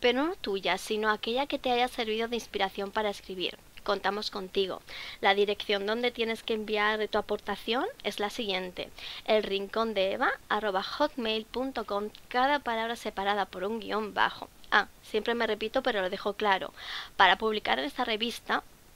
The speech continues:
no solo basta con amar la literatura, sino que también tendrás que comentar las aportaciones de los demás in-, eh, escritores, incluyendo la mía.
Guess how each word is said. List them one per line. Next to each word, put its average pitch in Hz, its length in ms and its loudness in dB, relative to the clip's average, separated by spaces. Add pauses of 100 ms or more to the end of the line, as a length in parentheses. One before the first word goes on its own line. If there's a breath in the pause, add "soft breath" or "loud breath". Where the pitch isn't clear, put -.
(320)
no 233 160 4
solo 269 280 4
basta 208 420 2
con 240 180 0
amar 208 200 -2
la 220 100 2
literatura, 202 720 0
sino 202 280 -2
que 208 100 -2
también 202 260 0
tendrás 240 500 0
que 214 160 -2
comentar 196 540 -2
las 220 200 -4
aportaciones 208 840 -4 (300 loud breath)
de 226 120 2
los 208 140 2
demás 208 340 0
in-, 214 160 -2
eh, 202 200 -2
escritores, 196 580 2
incluyendo 202 460 -2
la 202 140 2
mía. 208 320 0